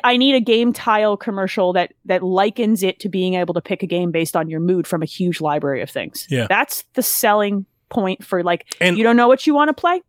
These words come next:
Speaker 2: all of their franchises, Forza, Halo,
Speaker 1: For-,
Speaker 2: Gears, like, the
Speaker 1: Gears,
Speaker 2: noticeable
Speaker 1: Forza,
Speaker 2: thing,
Speaker 1: Halo.
Speaker 2: Madden, gotta have it in there.
Speaker 1: E A stuff goes on the ca-,
Speaker 2: Battlefield,
Speaker 1: carousel.
Speaker 2: Star Wars, you know, play
Speaker 1: Sell
Speaker 2: it
Speaker 1: it to
Speaker 2: all,
Speaker 1: the guy
Speaker 2: fourteen ninety-nine.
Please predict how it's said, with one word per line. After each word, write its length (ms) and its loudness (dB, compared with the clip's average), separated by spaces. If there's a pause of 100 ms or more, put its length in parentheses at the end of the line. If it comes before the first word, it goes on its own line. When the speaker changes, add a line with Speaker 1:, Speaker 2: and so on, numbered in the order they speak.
(140)
Speaker 2:
all 340 6
of 100 0
their 120 2
franchises, 920 -4 (640)
Forza, 680 -4
Halo, 580 -2
Speaker 1:
For-, 60 -16
Speaker 2:
Gears, 300 0
like, 220 -2
the 100 0
Speaker 1:
Gears, 140 2
Speaker 2:
noticeable 500 4
Speaker 1:
Forza, 120 2
Speaker 2:
thing, 180 2
Speaker 1:
Halo. 420 0
Speaker 2:
Madden, 600 0 (720)
gotta 240 4
have 260 0
it 80 0
in 160 0
there. 320 -8
Speaker 1:
E 180 2
A 100 4
stuff 320 -2
goes 180 -2
on 100 2
the 60 4
ca-, 120 6
Speaker 2:
Battlefield, 400 2
Speaker 1:
carousel. 220 -2
Speaker 2:
Star 340 4
Wars, 500 4 (280)
you 100 0
know, 280 0 (120)
play 240 2
Speaker 1:
Sell 60 8
Speaker 2:
it 40 6
Speaker 1:
it 20 4
to 60 6
Speaker 2:
all, 300 6
Speaker 1:
the 100 -12 (220)
guy 180 2
Speaker 2:
fourteen 320 -2
ninety-nine. 520 0